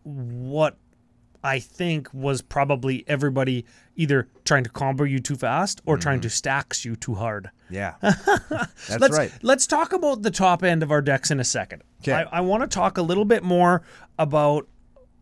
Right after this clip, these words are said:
Speaker 1: I guess, what we wanna get out of the game. And, and as content creators, it's a little bit weird because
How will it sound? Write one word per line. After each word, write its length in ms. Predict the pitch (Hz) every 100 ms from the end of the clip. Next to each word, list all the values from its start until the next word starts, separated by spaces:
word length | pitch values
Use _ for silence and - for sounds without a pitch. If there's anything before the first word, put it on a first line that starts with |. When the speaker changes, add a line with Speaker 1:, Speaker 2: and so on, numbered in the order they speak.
| - - - -
Speaker 1:
I 80 | 180
guess, 240 | 285 -
what 180 | 269 247
we 120 | 240
wanna 260 | 202 185 156
get 320 | 110 143 160
out 180 | 160 160
of 80 |
the 100 | 139
game. 520 | 123 113 117 151 175 160
And, 260 | 131 120 -
and 380 | 135 131 127 120 -
as 280 | 147 131 - -
content 360 | 190 170 170
creators, 520 | 135 156 147 139 139
it's 140 | 135 127
a 40 |
little 180 | 143 147
bit 120 | 135
weird 320 | 107 131 147 156
because 460 | 131 - 131 120